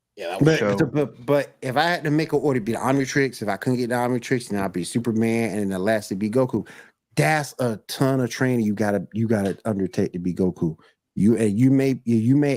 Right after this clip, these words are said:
Speaker 2: age
Speaker 3: Hey,
Speaker 2: slower as a Saiyan, but man,
Speaker 3: hard work, you can't get anywhere without it.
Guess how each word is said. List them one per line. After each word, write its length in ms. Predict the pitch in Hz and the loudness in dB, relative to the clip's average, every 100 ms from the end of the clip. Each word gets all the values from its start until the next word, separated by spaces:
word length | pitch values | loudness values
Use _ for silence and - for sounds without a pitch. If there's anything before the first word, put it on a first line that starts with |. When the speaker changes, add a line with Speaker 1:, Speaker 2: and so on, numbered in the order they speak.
| 131 | 0
Speaker 2:
age 260 | 143 139 | 0 6
Speaker 3:
Hey, 140 | 175 165 | 8 8
Speaker 2:
slower 340 | 127 139 151 - | 8 4 0 -2
as 160 | 147 143 | -2 -2
a 40 | |
Saiyan, 440 | - 143 147 151 120 | 0 0 2 2 0
but 160 | 95 | -2
man, 340 | 92 98 107 120 | -2 0 0 6
Speaker 3:
hard 280 | 165 175 170 | 8 8 8
work, 260 | 196 220 | 8 8
you 80 | 180 | 4
can't 240 | 165 180 175 | 6 6 8
get 120 | 196 | 8
anywhere 300 | 214 190 170 | 8 10 10
without 340 | 165 170 208 196 | 10 10 10 8
it. 160 | 185 | 6